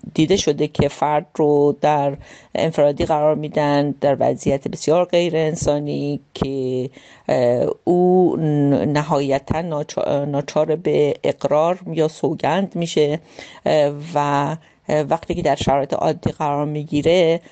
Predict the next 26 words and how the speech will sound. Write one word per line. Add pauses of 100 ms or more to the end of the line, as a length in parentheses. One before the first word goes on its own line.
(240)
ام، (580)
اعلام
می‌کنه
که (500)
این
اقرار
تحت
شرایط
اجبار
از
او
گرفته
شده
که
خب
به
هر
حال
طبق
همون (360)
قوانین، (360)
اه،
فاقد
ارزش
و
اعتباره،